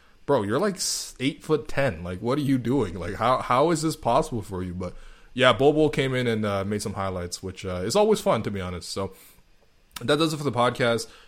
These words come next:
Again, I'll be back tomorrow to recap everything that happens on trade deadline day. We'll see what happens. It figures to be a very busy day for the Raptors.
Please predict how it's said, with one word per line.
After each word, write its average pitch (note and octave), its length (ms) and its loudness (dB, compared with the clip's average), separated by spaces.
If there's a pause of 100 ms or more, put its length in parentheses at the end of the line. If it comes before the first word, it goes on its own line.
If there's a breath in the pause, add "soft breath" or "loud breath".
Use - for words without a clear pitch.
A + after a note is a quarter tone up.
Again, C#3+ 340 6
I'll C3+ 120 4
be C#3+ 80 4
back D3+ 280 4
tomorrow C3+ 540 4
to B2 120 -6
recap C3 420 2
everything B2+ 260 0
that A2 80 0
happens A2+ 360 0
on G2+ 120 -6
trade A2 220 0
deadline G#2+ 340 0
day. G2+ 260 -4
We'll G#2 200 -2
see A#2+ 320 0
what A2 160 -2
happens. G#2+ 440 -2
It - 120 -12
figures D3 260 0
to C3+ 60 -10
be A#2+ 80 -2
a - 20 0
very A2 160 2
busy G#2+ 340 -4
day G#2 160 -2
for F#2+ 80 -8
the F#2+ 60 -6
Raptors. G2 480 -4